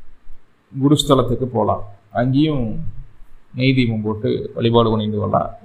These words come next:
சிவபெருமானுக்கு தீபம் போடணும்னா அங்க நல்லெண்ணெய் தீபம் போடணும். அதே போல திருச்செந்தூர் முருகப்பெருமான், அவருக்கும் நல்லெண்ணெய் தீபம். எப்ப சார் போகணும் அப்படின்னா, நீங்க பிறந்த கிழமை அன்னைக்கும் பிறந்த நட்சத்திரத்தன்னைக்கும் இந்த வழிபாடை செய்துட்டு வரலாம். ஆலங்குடி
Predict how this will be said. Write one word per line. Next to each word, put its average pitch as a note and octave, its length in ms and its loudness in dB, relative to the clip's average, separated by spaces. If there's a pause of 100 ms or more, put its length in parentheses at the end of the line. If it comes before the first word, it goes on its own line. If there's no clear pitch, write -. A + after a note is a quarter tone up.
(100)
சிவபெருமானுக்கு C#3 800 2
தீபம் B2 320 -2
போடணும்னா A#2 320 0
அங்க C#3 60 -4 (100)
நல்லெண்ணெய் A#2 260 0
தீபம் A2 260 -2
போடணும். G#2 260 -2 (1500)
அதே D#3 220 6
போல D3+ 160 4
திருச்செந்தூர் C3+ 500 2
முருகப்பெருமான், A#2 680 0 (360)
அவருக்கும் C#3+ 480 2
நல்லெண்ணெய் A#2 280 2
தீபம். G2+ 300 -4 (840)
எப்ப F#3 260 6
சார் D#3 260 4
போகணும் B2+ 320 4
அப்படின்னா, A#2 360 0
நீங்க A2+ 220 -2
பிறந்த B2 340 4
கிழமை B2+ 340 2
அன்னைக்கும் A#2+ 280 -2
பிறந்த B2 240 2
நட்சத்திரத்தன்னைக்கும் A#2 680 -2
இந்த C3 160 0
வழிபாடை A2+ 460 2
செய்துட்டு - 200 -8
வரலாம். G2 280 -8 (560)
ஆலங்குடி C3+ 720 4